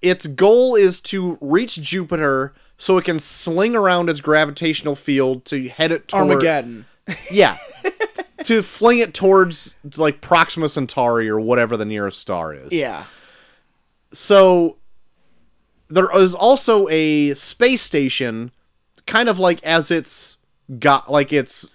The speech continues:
Speaker 1: scout ship
Speaker 2: Yeah,
Speaker 1: in the,
Speaker 2: it, it
Speaker 1: in
Speaker 2: gets,
Speaker 1: front of it.
Speaker 2: yeah, it's in front of the Earth to see what in front of it is gonna be a problem so they can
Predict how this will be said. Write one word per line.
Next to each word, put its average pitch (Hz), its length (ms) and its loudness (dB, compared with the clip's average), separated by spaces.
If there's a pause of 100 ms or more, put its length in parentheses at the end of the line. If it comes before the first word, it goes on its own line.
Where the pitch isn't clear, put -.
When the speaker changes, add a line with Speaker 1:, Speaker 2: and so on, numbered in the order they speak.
(120)
Speaker 1:
scout 139 560 0
ship - 380 -4 (200)
Speaker 2:
Yeah, 185 300 0
Speaker 1:
in 175 80 -2
the, 214 80 6
Speaker 2:
it, 214 140 2
it 220 120 6
Speaker 1:
in 151 60 -4
Speaker 2:
gets, 247 160 6
Speaker 1:
front 180 220 4
of 120 120 -4
it. 202 40 4
Speaker 2:
yeah, 165 140 4
it's 190 220 0
in 233 140 0
front 220 220 -2
of 202 60 -4
the 196 120 -4
Earth 185 320 -2
to 165 100 -12
see 175 720 -6
what 165 360 -2
in 170 140 -4
front 160 280 -4
of 156 100 -2
it 156 160 -2
is 139 160 -10
gonna 160 180 -6
be 147 140 -4
a 135 40 -4
problem 139 540 -4
so 139 260 -8
they 139 140 -6
can 131 480 -8